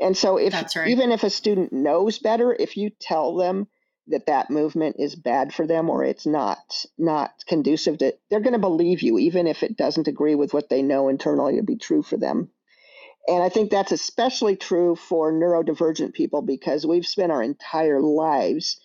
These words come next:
Speaker 1: being told by the culture at large that our internal experience is not what we believe it to be.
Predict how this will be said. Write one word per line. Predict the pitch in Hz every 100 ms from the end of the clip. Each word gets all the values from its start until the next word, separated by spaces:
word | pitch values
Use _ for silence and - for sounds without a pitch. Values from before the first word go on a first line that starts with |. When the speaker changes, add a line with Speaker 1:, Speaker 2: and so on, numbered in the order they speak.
| _ - -
Speaker 1:
being | 147 151 143
told | - 180 185 151
by | 165 160
the | 139 139
culture | 175 156 - 156
at | -
large | 165 170 160 135 -
that | 143 143
our | 165
internal | 165 - 151 143
experience | - - 165 160 135 135 -
is | 139
not | 147 131 -
what | 135
we | 139 139
believe | 139 143 139
it | -
to | -
be. | - - -